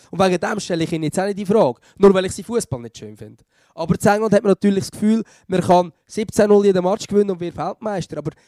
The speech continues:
Fakt ist, die Wel-, sie sind einmal Weltmeister geworden. Und das war mit einem geklauten Goal gewesen. Also, und das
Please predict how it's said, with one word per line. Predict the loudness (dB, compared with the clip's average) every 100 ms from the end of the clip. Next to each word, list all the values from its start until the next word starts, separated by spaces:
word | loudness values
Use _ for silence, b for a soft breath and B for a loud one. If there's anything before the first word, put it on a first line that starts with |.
| _
Fakt | 2 2 2
ist, | -12 -4
die |
Wel-, | -4 -6
sie | -12 -12
sind | -12 -8
einmal | -8 -8 -10 -8 -8
Weltmeister | -6 -8 -8 -8 -4
geworden. | 0 0 -2 -20 _ _ _ _ _ _
Und | -6 0
das | 0
war | 0 -4
mit | -4
einem | -6
geklauten | -8 -6 -4 -4 -4 -4
Goal | -2 -2
gewesen. | -4 -10 -12 -12 _ _
Also, | -2 2 2 0 _ _ _ _ _ _ _ 4
und | 4 4
das | 0